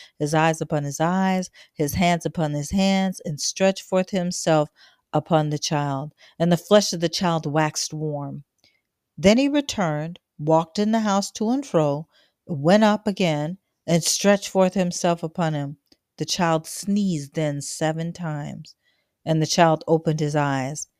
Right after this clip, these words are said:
And when he called Gehazi, he said, "Call the Shunammite." And so he called her. And when she was coming to him,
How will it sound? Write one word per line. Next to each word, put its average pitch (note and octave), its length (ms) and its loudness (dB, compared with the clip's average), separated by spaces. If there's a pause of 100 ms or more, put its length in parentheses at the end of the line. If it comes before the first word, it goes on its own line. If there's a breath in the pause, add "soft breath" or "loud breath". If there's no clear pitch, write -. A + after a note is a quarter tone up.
(320)
And D#3 140 0
when E3+ 120 2
he F3+ 60 2
called G3+ 380 4
Gehazi, F3 760 2 (280)
he G3+ 140 2
said, E3 320 2
"Call F#3+ 260 6
the F3 100 0
Shunammite." E3 800 -2
And D3+ 140 -2
so - 140 0
he F#3+ 140 2
called G3 440 0
her. C#3 280 -2 (540)
And D3 140 -2
when C#3+ 100 -2
she - 180 -2
was C#3+ 200 -4
coming G3 360 -2
to G3+ 140 -4
him, D3+ 420 -4